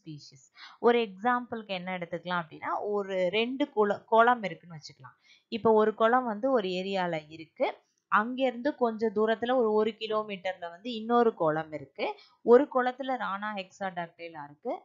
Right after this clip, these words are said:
அதே போல ஒரு கிலோமீட்டர் தள்ளி இருக்கக்கூடிய இன்னொரு குளத்துலயும் ராணா ஹெக்ஸாடாக்டைலா இருக்கு. So, இந்த ராணா ஹெக்ஸாடாக்டைலாவும் அங்க இருக்கக்கூடிய, அந்த குளத்துல இருக்கிற ராணா ஹெக்ஸாடாக்டைலாவும்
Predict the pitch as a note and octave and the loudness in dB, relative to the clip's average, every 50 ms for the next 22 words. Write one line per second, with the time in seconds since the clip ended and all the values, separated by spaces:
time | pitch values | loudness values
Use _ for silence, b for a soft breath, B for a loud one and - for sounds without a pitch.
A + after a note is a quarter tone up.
0 | _ - - F#3 F#3 A#3 B3 C4 B3 A3 G#3+ A#3 C4 B3 G3+ G3+ G#3 G#3 - A3 | _ -6 -4 -2 2 2 2 2 2 0 2 2 4 4 2 2 0 -2 -6 -6
1 | A3 A3 A3+ A3 A3 G#3 - - - - G3+ F#3+ F#3+ G#3 G3+ F#3 - F#3 F3+ - | -4 -4 -4 -4 -8 -10 -12 -8 -4 -2 -2 0 0 -2 -4 -4 -4 -6 -6 -4
2 | E3+ E3+ E3+ E3 F3 G3 A3 A3+ A3 - - F3+ F3 E3+ E3+ E3 E3 A3 C#4+ D4 | -4 -6 -6 -6 -6 -4 -4 -4 -2 -2 -2 -4 -4 -4 -6 -10 -12 -12 -10 -4
3 | G#3 F3+ E3 E3+ F3 F3 F3 E3 - - - - E3 D3+ D#3 C#3 C3 - _ - | -2 0 0 0 0 -2 -6 -6 -10 -14 -12 -12 -10 -10 -10 -14 -18 -18 _ -16
4 | C#3 C3+ C3+ C3 B2 - _ _ - - - B B B B B B - - C4 | -16 -16 -14 -16 -20 -20 _ _ -20 -20 -20 B B B B B B 2 4 6
5 | C4 C#4 C#4+ B3 A#3+ A#3+ B3 B3 C#4 C#4 C#4+ C#4 C4 - G3 G#3+ G#3+ A3 A3+ A#3 | 6 4 2 0 -4 -4 -2 2 4 4 4 4 2 0 0 2 2 2 2 2
6 | A#3 A3+ G#3+ G#3+ - A3 G#3 F#3+ G3 F#3+ F#3 F#3+ - F#3 F3 E3+ E3+ D#3+ E3 G#3 | 0 -2 -2 -4 -2 -4 -2 0 0 -2 -2 -4 -6 -8 -6 -6 -4 -6 -6 -6
7 | C#4 F4+ - - - F#3 F3+ G3+ G3+ G#3+ A#3+ A#3+ A#3+ - A#3+ A#3 - A3 G3+ G#3 | -8 -10 -10 -8 -6 -6 -6 -4 0 0 0 2 2 0 -4 -2 -4 -6 -6 -4
8 | G3 F3+ E3+ F3 F#3+ A3 A3 A3+ A3 A3 A3 A3 G#3+ G#3 F#3+ G3 F#3+ F3 E3 D#3+ | -4 -6 -4 -2 -2 0 2 2 2 2 0 -2 -2 -2 -2 -2 -4 -4 -4 -4
9 | D3+ D#3 E3+ F3 F3+ E3+ E3 D#3+ _ - F3 E3 D#3 D3 D3 C#3+ - _ C#3+ D3 | -4 -4 -4 -6 -6 -6 -8 -10 _ -8 -8 -8 -8 -8 -12 -14 -14 _ -16 -14
10 | C#3+ C#3 C3+ C3 B2+ C3+ E3 A3+ F#4+ | -12 -12 -12 -14 -14 -12 -12 -12 -12